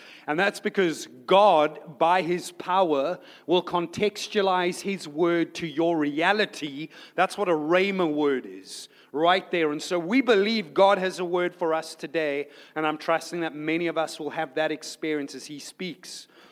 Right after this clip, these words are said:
Proverbs chapter ten, verse five became this powerful, uh, uh, scripture to us as a church.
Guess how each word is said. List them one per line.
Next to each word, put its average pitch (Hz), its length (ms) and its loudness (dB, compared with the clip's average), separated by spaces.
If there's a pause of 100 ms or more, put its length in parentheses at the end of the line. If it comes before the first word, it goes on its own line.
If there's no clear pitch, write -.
(440)
Proverbs 247 500 6
chapter 226 400 4
ten, 208 340 -2
verse 196 280 0
five 170 440 2
became 170 380 -4
this 156 240 -6 (320)
powerful, 214 880 4 (580)
uh, 180 40 -2
uh, 156 500 2
scripture 180 800 0 (160)
to 220 200 4
us 208 220 4
as 180 160 -6
a 156 60 -6
church. - 520 2